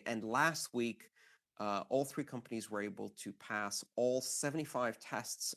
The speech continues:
of compatibility, meaning that using any one of the three different implementations would allow, um, allow you to work,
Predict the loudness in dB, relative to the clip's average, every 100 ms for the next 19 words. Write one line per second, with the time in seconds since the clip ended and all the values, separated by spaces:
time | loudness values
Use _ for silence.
0 | 0 0 0 -2 -10 -2 0 2 2 0
1 | -2 -6 -8 -10 -20 -6 0 2 2 2
2 | 0 -2 -2 0 -2 -4 -2 -2 -2 -2
3 | 2 4 4 2 0 0 0 -4 -10 -6
4 | -4 -4 -6 -8 -8 -8 -6 -6 -8 -8
5 | -8 -8 -10 -12 -16 -20 _ _ _ _
6 | _ -12 -6 -2 -2 -4 -8 -8 -4 0
7 | 2 2 0 0 -2 -4 -10 _ _ _
8 | _ _ -8 -6 -4 -4 -6 -8 -4 0
9 | 0 0 -4 -6 -4 -4 -4 -6 -8 -10